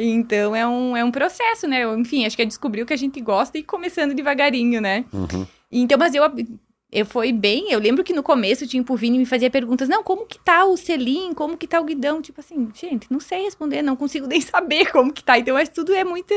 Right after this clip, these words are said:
Speaker 1: de vivendo, né?
Speaker 2: Uhum.
Speaker 1: E prestando atenção pra você saber, né, como que, que, que você tá se sentindo, né?
Speaker 2: Uhum.
Speaker 1: E então, eu depois,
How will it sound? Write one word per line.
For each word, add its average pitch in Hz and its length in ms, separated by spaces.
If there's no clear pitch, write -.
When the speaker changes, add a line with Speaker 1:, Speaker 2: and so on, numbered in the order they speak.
Speaker 1:
de 269 300
vivendo, 262 640
né? 233 280
Speaker 2:
Uhum. - 220
Speaker 1:
E 240 480
prestando 247 380
atenção 247 760
pra 247 180
você 240 240
saber, 269 420
né, 247 180
como 240 320
que, 277 540
que, 233 160
que - 180
você 208 260
tá 202 140
se 240 140
sentindo, 240 580
né? 190 220
Speaker 2:
Uhum. 87 260
Speaker 1:
E 247 200
então, 262 180
eu 330 180
depois, 311 460